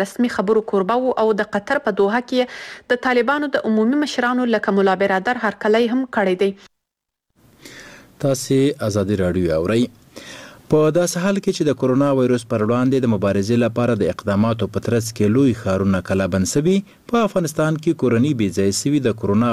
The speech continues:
Speaker 2: وایروس او اقلیمي بدلون د خطر ترمنځ ګیر پاتې دي. څارونکي خبرداری ورکوي چې په کمپونو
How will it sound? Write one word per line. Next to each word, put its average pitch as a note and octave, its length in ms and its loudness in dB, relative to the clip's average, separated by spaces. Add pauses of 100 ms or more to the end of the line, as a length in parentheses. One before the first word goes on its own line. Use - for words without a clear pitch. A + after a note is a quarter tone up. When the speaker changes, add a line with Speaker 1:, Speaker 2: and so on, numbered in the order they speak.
Speaker 2:
وایروس F#2 320 -2 (100)
او G#2 40 -2 (100)
اقلیمي A2 380 2 (100)
بدلون A#2 340 0
د B2 120 0
خطر C3 400 -2
ترمنځ G#2 360 2 (240)
ګیر G#2+ 240 0
پاتې E2+ 320 -6
دي. C3+ 100 4 (960)
څارونکي F#3 440 2
خبرداری C3+ 540 2
ورکوي C3+ 320 0
چې C3+ 260 0
په A#2 140 -4
کمپونو A#2 360 2